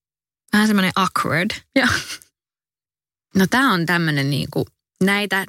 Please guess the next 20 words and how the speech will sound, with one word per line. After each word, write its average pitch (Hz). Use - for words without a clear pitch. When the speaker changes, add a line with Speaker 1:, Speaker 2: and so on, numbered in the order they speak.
Speaker 2:
tämän 196
tyylisiä 180
olettamuksia 160
tuli 165
aika 165
paljon, 196
mut 175
täällä 170
on, 156
että 180
Johanna 214
on 175
diivamainen 190
ja 170
ulkonäöstään 170
erityisen 170
tarkka, -
aina 202
meikit 165
naamassa. 170